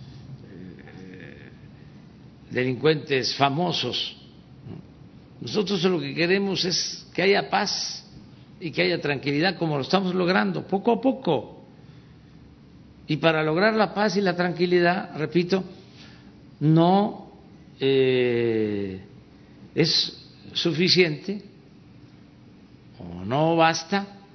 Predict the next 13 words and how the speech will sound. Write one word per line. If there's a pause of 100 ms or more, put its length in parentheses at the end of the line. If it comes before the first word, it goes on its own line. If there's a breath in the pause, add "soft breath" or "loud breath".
(640)
solo
con
estar
deteniendo (1200)
a
estos
personajes.
Desde
luego, (1400 loud breath)
si (100)
se
logra
detenerlos,